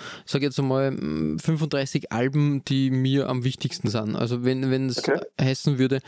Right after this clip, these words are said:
Speaker 1: welche fünfunddreißig Alben oder, mm, vielleicht wenn's eh dann fünfzig Alben kann ich mitnehmen auf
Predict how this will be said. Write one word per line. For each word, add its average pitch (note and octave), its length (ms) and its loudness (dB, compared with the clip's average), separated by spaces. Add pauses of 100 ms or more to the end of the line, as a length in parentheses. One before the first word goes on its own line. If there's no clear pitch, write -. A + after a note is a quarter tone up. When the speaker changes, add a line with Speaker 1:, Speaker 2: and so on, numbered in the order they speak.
(380)
Speaker 1:
welche D3 560 -2
fünfunddreißig C#3 540 -2 (300)
Alben C3+ 360 2
oder, A#2 240 2
mm, G2+ 440 -4
vielleicht B2 300 -4
wenn's B2 140 0
eh B2 80 2
dann C3 160 0
fünfzig - 480 0
Alben C3 320 2 (1080)
kann C3+ 180 -2
ich C3+ 60 2
mitnehmen E3+ 400 2
auf D#3 500 -2